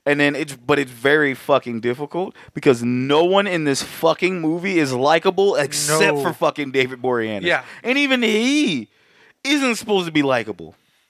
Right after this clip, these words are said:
Speaker 2: Yeah, and maybe the main, what was her name? Paige, right? The main character.
Speaker 1: You're thinking Kate.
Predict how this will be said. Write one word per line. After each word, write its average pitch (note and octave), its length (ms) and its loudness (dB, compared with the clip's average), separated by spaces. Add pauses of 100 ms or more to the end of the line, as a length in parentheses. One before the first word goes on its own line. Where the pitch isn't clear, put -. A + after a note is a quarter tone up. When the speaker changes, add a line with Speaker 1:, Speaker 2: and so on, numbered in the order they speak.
(100)
Speaker 2:
Yeah, F3+ 220 -12
and F#3 140 -6
maybe B3+ 360 2
the B3+ 100 0
main, A#3+ 300 -2
what A#3 80 2
was A#3 80 0
her G#3+ 60 -6
name? A3 120 -4
Paige, G#3+ 340 -4
right? A3 200 -4
The F#3+ 100 -10
main G3+ 240 -8
character. E3+ 720 -4
Speaker 1:
You're A#2 680 -2
thinking A#2 240 -2
Kate. G2 240 -4